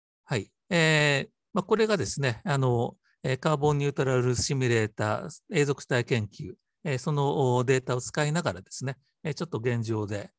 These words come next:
えー、カーボンニュートラルの、えー、地域ごとの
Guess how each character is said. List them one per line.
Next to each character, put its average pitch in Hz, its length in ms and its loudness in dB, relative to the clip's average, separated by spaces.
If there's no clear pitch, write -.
え 107 500 -8
ー、 - 40 -20
カ 120 140 0
ー - 20 -4
ボ 120 140 -2
ン 117 40 -2
ニ 117 60 0
ュ 113 80 -2
ー 107 40 -4
ト 95 120 -4
ラ 92 100 -6
ル 98 60 -10
の、 135 280 -4
え 123 140 -2
ー、 113 60 -4
地 156 240 -4
域 170 200 -6
ご 220 120 -2
と 196 140 4
の 95 200 -2